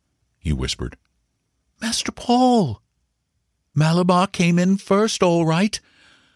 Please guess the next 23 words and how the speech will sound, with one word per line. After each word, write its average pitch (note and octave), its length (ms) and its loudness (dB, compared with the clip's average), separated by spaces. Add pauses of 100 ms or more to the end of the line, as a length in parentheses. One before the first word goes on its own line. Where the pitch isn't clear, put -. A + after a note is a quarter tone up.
(180)
A - 60 -6
clean B3 440 2
win. A#3 400 2 (800)
I - 140 -4
did D#3+ 200 -6
as D3+ 120 -2
you C#3 80 -6
told F3+ 440 -2
me. G3+ 260 0 (1080)
You've B2 200 -4
made F3 240 2
over C#3 140 0
seventy F#3+ 520 -2
thousand G3 540 -2
pounds, A#3 380 0
you G3+ 100 2
have, F#3 260 0 (240)
and F#3+ 120 4
you've F3+ 180 0
got A#3 300 0
over F#3 300 2
eighty C4+ 340 0
thousand. B2 680 -2